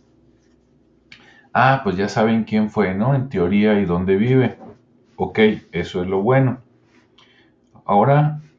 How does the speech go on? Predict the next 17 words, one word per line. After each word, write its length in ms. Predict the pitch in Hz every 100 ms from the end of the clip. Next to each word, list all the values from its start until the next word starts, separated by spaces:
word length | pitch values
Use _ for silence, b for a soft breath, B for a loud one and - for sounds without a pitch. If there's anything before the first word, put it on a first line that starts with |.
| _
este, 540 | 95 92 - 92 85
si 160 | - 120
esa 180 | 123 143
es 80 | 156
la 60 |
intención, 640 | 156 143 120 117 143 151 151
pues 160 | 104
qué 140 | - 117
padre, 460 | - 104 98 95
¿no? 340 | 101 160 214 - b b b _
Pero 260 | 107 107 -
para 240 | 110 110
que 120 | 127
eso 200 | 135 190
funcione, 600 | 160 131 - 147 143 156
primero 420 | 151 113 120 127
necesitas 840 | 131 107 98 131 127 - 202 -